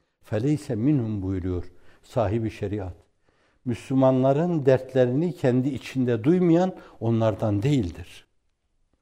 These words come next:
Demek onların çizgisinin dışındadır. Müslümanın derdini kendi içinde duyması lazım.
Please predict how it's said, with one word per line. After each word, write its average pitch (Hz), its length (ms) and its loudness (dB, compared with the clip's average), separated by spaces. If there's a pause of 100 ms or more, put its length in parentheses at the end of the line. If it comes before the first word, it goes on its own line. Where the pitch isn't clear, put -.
(580)
Demek 180 280 6
onların 160 420 8
çizgisinin 143 640 2
dışındadır. 104 800 0 (480)
Müslümanın 143 800 6
derdini 143 500 8
kendi 151 360 4
içinde 151 520 2
duyması 127 500 4
lazım. 90 420 2